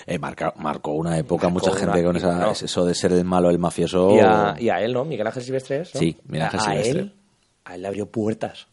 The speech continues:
Speaker 1: Es que, de hecho, creo que fue el, el papel que le, le ha dado la puerta a estar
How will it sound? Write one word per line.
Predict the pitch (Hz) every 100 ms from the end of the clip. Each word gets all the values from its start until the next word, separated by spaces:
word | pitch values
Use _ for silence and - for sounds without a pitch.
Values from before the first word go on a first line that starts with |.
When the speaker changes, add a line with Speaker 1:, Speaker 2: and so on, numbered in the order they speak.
| _ - - _
Speaker 1:
Es | -
que, | 131
de | 117 104 87
hecho, | 87 - 147 -
creo | - 90
que | 101
fue | - 101
el, | 117
el | 98 82
papel | 76 76 82
que | 87
le, | 98 92
le | - 64
ha | - -
dado | 64 147
la | 73
puerta | - 76 90
a | 85
estar | - 69